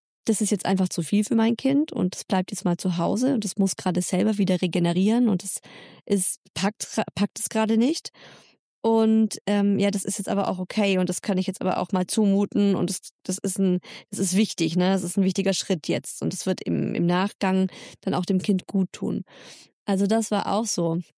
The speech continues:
nochmal total viel in diese Richtung, äh, dann auch wirklich zu sagen, okay, und ich hol dich jetzt früher ab und das ist jetzt wichtig. Und da lass ich jetzt auch einfach mal los, ne? Und fang jetzt nicht gleich an zu gucken,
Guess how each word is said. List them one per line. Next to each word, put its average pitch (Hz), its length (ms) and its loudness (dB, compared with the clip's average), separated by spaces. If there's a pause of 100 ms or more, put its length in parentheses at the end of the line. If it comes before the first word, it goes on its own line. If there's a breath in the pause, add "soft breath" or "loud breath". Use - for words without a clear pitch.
(540)
nochmal 185 340 2
total 185 440 -2
viel 175 380 2
in - 220 0
diese 180 300 2
Richtung, - 560 0 (560 loud breath)
äh, 190 160 0
dann 185 160 2
auch - 240 -4
wirklich 190 280 0
zu - 120 -6
sagen, 175 320 0
okay, 196 460 -4 (600 soft breath)
und 185 500 2
ich - 160 -4
hol 196 120 4
dich 185 120 2
jetzt - 180 -4
früher 175 400 0
ab 165 140 -2 (160)
und 180 100 0
das 175 100 -6
ist - 120 -4
jetzt 185 160 -4
wichtig. - 520 -4 (460)
Und 190 140 0
da 185 40 4
lass 185 220 0
ich 196 60 2
jetzt - 160 -2
auch 202 80 -8
einfach 180 220 -4
mal 190 180 0
los, 175 320 0
ne? 202 220 2
Und 180 220 0 (560 loud breath)
fang 214 160 2
jetzt 190 160 0
nicht 208 160 2
gleich 185 260 -2
an 165 320 0 (720)
zu - 140 -4
gucken, 190 580 -4